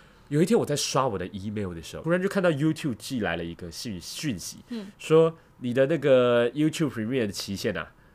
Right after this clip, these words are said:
Speaker 1: 到二月十五号。
Speaker 2: 哼。
Speaker 1: 二月十五号，我听错吗？我一月一号买，买一年份的，
Speaker 2: 哼。
Speaker 1: 你二月十五号到期是三小。
Speaker 2: 然后？
Speaker 1: 然后就这样看到，想说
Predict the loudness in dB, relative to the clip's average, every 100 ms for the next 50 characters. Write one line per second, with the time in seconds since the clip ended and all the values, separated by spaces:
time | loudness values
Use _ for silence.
0 | _ _ -2 -2 -2 -2 0 0 -2 -6
1 | -12 -12 -16 -18 -20 -10 -10 -10 -14 -8
2 | -4 -2 -2 -4 -4 -4 -4 -10 -8 -8
3 | -6 -8 -8 -8 -2 -2 0 -2 0 -2
4 | -2 -4 -4 -4 -2 -4 -2 -2 -2 -4
5 | -8 2 2 2 -2 -4 -8 -6 -6 2
6 | 2 2 -8 -8 -8 0 6 8 6 0
7 | 4 10 12 10 6 -6 -18 -12 -8 4
8 | 4 6 2 2 0 0 -8